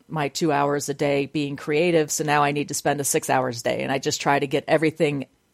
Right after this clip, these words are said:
done ahead of time so that I can dedicate that time to being creative. So, yeah, balancing act in that things change, um, to day to day. Uh,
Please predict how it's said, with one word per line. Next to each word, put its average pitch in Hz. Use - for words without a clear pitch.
done 165
ahead 165
of 165
time 139
so 147
that 139
I 139
can 139
dedicate 151
that 131
time 135
to 208
being 147
creative. -
So, 156
yeah, 185
balancing 214
act 185
in 165
that 143
things 175
change, 147
um, 139
to 175
day 151
to 131
day. 127
Uh, -